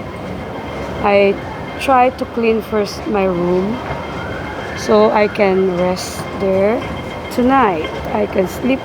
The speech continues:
there tonight. Maybe, let me see what is going on in our house. <laughs> So guys, sorry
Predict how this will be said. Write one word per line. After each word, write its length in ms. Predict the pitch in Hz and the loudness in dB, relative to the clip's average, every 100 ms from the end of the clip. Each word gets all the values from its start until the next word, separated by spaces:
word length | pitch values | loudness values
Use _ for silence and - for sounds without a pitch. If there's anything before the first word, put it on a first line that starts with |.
| - | 0
there 160 | 262 - | 0 0
tonight. 480 | 247 220 196 190 185 - - - - - - - - - | 0 2 4 2 0 -4 -6 -8 -8 -8 -8 -8 -8 -6
Maybe, 800 | 226 220 214 226 202 214 214 220 - - - - - - - - | 0 4 6 4 4 6 6 6 2 -10 -12 -12 -12 -12 -4 2
let 160 | 311 - | 2 2
me 80 | 339 | -2
see 640 | - - 254 247 254 262 - - - - - - - | 0 2 6 6 6 4 -2 -12 -12 -12 -12 -12 -6
what 240 | - 254 - | 0 0 0
is 160 | 240 - | -4 0
going 340 | 226 226 226 220 | 2 4 4 4
on 280 | 214 214 233 | 4 4 4
in 200 | 208 208 | 2 2
our 220 | 196 190 | 0 0
house. 720 | 170 180 180 226 - - - - - - - - - | 0 2 2 0 -4 -8 -10 -10 -10 -10 -10 -8 -6
<laughs> 300 | 160 - - - - - - - | -6 -8 -10 -10 -10 -10 -10 -2
So 160 | 240 | 2
guys, 320 | 226 233 240 | 4 4 2
sorry 320 | - 220 214 | 2 4 4